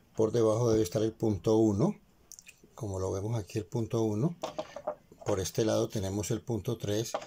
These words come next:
y por la parte de atrás de ese mismo lado, por la parte de atrás, tenemos el cuatro, ¿sí? Ahora vamos a ver el cinco y el dos. Aquí tenemos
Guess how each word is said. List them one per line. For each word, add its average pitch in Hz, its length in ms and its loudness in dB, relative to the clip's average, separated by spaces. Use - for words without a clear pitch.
y - 60 -8
por 101 140 -4
la 95 140 -4
parte 101 300 -4
de 117 100 2
atrás 113 300 -2
de 117 100 -2
ese 110 220 -6
mismo 113 260 -2
lado, 104 320 -2
por 98 120 -10
la 82 140 -8
parte 104 280 -6
de 120 100 -2
atrás, - 480 -6
tenemos 90 380 -6
el 90 100 -10
cuatro, 135 360 0
¿sí? 131 200 -4
Ahora 92 180 -2
vamos 110 320 -2
a 98 80 0
ver 95 300 -4
el 107 340 -2
cinco 110 420 -4
y 101 40 -4
el 85 120 -6
dos. 110 220 0
Aquí - 360 -8
tenemos 110 460 -4